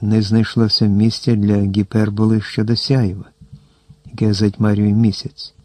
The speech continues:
Замість неї проста констатація краси, незрівнянне сяйво рис.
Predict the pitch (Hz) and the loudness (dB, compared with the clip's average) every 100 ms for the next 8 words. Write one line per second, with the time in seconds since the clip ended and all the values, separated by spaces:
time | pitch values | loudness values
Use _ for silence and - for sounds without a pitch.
0 | - _ - _ _ _ - _ - 104 | -20 _ -20 _ _ _ -20 _ -6 0
1 | 110 104 - 107 117 120 120 - - 110 | 2 2 2 2 4 2 -2 -8 -4 -4
2 | 104 - 113 - 110 - 104 110 - 113 | -2 -2 -2 0 -2 0 -2 -2 0 -2
3 | - 120 - 127 104 - - - - - | -2 -4 -2 0 0 -2 -20 -20 -20 -20
4 | - - 110 101 107 98 101 120 139 123 | -12 0 0 2 2 2 2 2 4 2
5 | 113 - 107 107 117 131 104 - - | 2 0 0 0 2 2 0 -4 -18